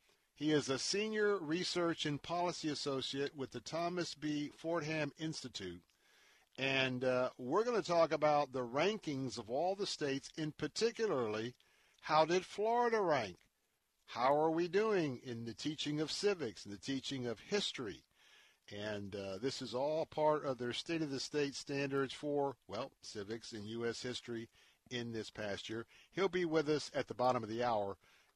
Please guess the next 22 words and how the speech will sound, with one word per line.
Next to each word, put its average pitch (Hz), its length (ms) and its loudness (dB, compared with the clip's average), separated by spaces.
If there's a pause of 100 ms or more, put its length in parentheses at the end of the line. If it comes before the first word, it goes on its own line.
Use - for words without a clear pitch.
Uh, - 100 -12
you 120 140 -4
don't 120 100 -2
wanna 113 180 -2
miss 104 240 -4
that 104 200 -4
at 87 80 -10
all. 85 260 -8 (1120)
Well, 202 640 0 (1500)
let's 226 340 -6
have 185 180 -2
a 147 40 0
little 143 220 0
discussion 107 540 -6
this 90 160 -10
afternoon. 92 420 -8
By 170 160 2
the 156 60 2
way, 156 160 2
phone 175 260 4
lines 165 320 6
are 143 100 0